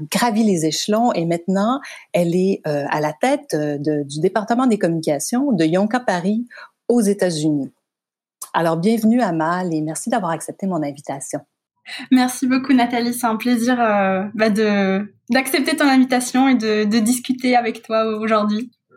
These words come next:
Speaker 1: Ah, et on se retrouve, hein, sur, sur toutes ces nouvelles plateformes, hein, parce qu'on parle beaucoup des médias sociaux, surtout, bon, depuis la pandémie. Alors, d'ailleurs, on va parler un peu de ça pour savoir comment ça se passe, euh,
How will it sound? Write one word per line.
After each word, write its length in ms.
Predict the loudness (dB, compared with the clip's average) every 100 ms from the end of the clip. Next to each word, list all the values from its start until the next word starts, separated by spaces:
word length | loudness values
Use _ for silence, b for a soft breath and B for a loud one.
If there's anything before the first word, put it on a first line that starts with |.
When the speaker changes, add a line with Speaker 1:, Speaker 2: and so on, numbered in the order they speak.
| _ -2
Speaker 1:
Ah, 320 | 2 2 0 0
et 120 | 0
on 100 | 0
se 80 | 0
retrouve, 220 | -2 0
hein, 100 | 0
sur, 180 | 0 -2
sur 180 | -2 -2
toutes 180 | -2 0
ces 120 | 0
nouvelles 320 | 2 2 0
plateformes, 720 | -2 -6 -2 0 2 2 0
hein, 140 | -2 -4
parce 160 | -6
qu'on 100 | -6
parle 200 | -2 -2
beaucoup 160 | -2 -2
des 100 | 0
médias 280 | 0 0 0
sociaux, 500 | 0 -4 -2 -2 -2
surtout, 340 | -4 -4 -2
bon, 220 | -2 -2
depuis 240 | -4 -2 0
la 120 | 0
pandémie. 580 | 0 -2 0 0 2 2
Alors, 260 | 2 0
d'ailleurs, 500 | -2 -2 -2 -2 -6
on 20 | -6
va 140 | -6 -4
parler 200 | -2 -2
un 80 | -2
peu 80 | -4
de 60 |
ça 100 | -4
pour 120 | -4
savoir 220 | -2 -2 -2
comment 180 | -2
ça 140 | -2 -4
se 100 | -4
passe, 380 | -2 -2 -4 -8
euh, 140 | -8